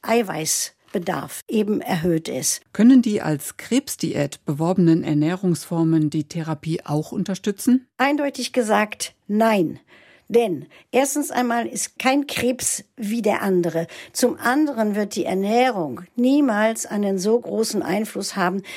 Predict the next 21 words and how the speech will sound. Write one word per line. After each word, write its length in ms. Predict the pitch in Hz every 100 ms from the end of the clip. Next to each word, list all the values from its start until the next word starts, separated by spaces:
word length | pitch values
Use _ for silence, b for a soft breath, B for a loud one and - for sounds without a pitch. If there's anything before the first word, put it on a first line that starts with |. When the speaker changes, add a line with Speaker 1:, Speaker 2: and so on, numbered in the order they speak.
| B
Speaker 1:
dass 180 | 196 190
sie 100 | 202
beispielsweise 840 | 175 185 196 202 170 - 185 165
Chemotherapie 1040 | 170 - 214 196 185 185 175 180 - 196 151
oder 220 | 165 -
andere 280 | 190 185 170
Therapien 600 | - 160 160 - 175 165
ersetzen 580 | 202 160 156 - 180 160
kann. 320 | - 143 143
Speaker 2:
Manche 380 | 165 160 220 240
dieser 260 | 185 175 160
sogenannten 600 | 175 190 165 165 - 156
Krebsdiäten 960 | - 226 - - - 156 147 202 214 -
sollen 380 | 160 160 160
tatsächlich 720 | 151 170 - 214 - 156 - -
ohne 280 | 170 175
weitere 360 | 156 175 185 170
medizinische 800 | 151 160 165 151 - 190 180 165
Behandlung 540 | 151 156 180 165 139
eingehalten 720 | - 151 151 151 147 156 - 147
werden 340 | 156 147 151